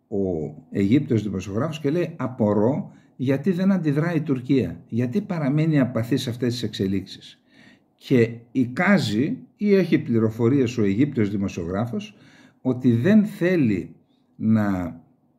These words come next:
αντιπαρατεθεί στο πεδίο με τις δυνάμεις του Χαφτάρ που υποστηρίζονται από την Αίγυπτο. Γιατί; Γιατί προσδοκά στρατηγικά ωφέλη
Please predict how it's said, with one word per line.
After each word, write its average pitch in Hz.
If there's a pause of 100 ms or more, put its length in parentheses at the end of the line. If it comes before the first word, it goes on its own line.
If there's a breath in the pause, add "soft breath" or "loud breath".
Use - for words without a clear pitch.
(460)
αντιπαρατεθεί 117
στο -
πεδίο 113 (260 soft breath)
με 110
τις 98
δυνάμεις 117
του 117
Χαφτάρ 117 (380)
που 110
υποστηρίζονται 113
από 101
την 95
Αίγυπτο. 117
Γιατί; 123 (360 loud breath)
Γιατί 113
προσδοκά 120 (1160)
στρατηγικά 117
ωφέλη 113